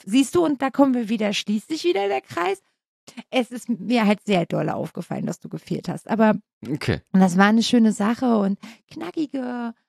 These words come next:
Speaker 1: auch pointierte Vorträge und sehr viel auch wirklich aus dem täglichen Leben, was so jeder, auch Datenschützer, so kennt und die Fragestellungen, die man da hat, gefühlt so thematisch nichts, was man nicht kennt.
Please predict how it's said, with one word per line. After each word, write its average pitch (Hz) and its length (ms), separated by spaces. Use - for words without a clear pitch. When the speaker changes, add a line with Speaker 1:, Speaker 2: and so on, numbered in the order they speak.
Speaker 1:
auch 220 180
pointierte 294 680
Vorträge 214 1200
und 208 500
sehr 254 260
viel 233 640
auch 214 260
wirklich 233 420
aus 208 180
dem 214 180
täglichen 214 600
Leben, 208 260
was 254 140
so 285 100
jeder, 311 540
auch 294 80
Datenschützer, 320 720
so 320 140
kennt 320 420
und 190 160
die 190 80
Fragestellungen, 185 760
die 160 120
man 151 180
da 151 140
hat, 202 180
gefühlt 220 340
so 220 100
thematisch 208 480
nichts, 233 300
was 202 140
man 214 120
nicht 196 260
kennt. 220 520